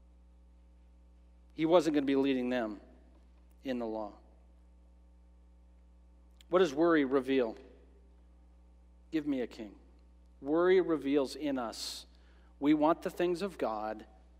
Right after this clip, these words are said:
without the relationship with God. We want his safety. We want his provision. We want him, we want him to take care of all that stuff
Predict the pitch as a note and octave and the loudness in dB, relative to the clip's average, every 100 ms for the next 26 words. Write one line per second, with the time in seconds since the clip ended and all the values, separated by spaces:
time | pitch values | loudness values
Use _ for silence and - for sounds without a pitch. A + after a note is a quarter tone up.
0 | - - - - - - B2+ B2 B2+ B2 | -20 -20 -20 -20 -20 -12 -8 -2 -2 0
1 | B2+ B2 B2 B2 B2+ - A#2+ A#2+ A2+ - | -4 0 -2 -2 -8 -8 -10 -6 -8 -8
2 | - - - - - - - - - - | -14 -16 -20 -20 -20 -20 -20 -20 -20 -20
3 | - B2 B2 C3+ C#3+ C#3 - D#3 C#3 - | -10 -6 -4 -4 -2 -4 -2 -4 -4 -8
4 | G#2 - - - - B2 A#2+ C3 C#3+ B2+ | -12 -14 -20 -20 -14 -10 -8 -6 -8 -10
5 | - C#3 C3+ A#2 G#2+ G2 - - - - | -10 -8 -6 -6 -8 -12 -20 -20 -20 -12
6 | B2 A#2+ C3+ C#3+ C#3 C#3+ C#3 C#3 C#3+ C3 | -8 -4 -2 -2 -4 -6 -4 -2 -2 -4
7 | D#3+ D3+ D3 C#3 D3 D3+ - - C3+ B2 | -6 -4 -4 -2 -2 -2 -6 -6 -4 -4
8 | - | -8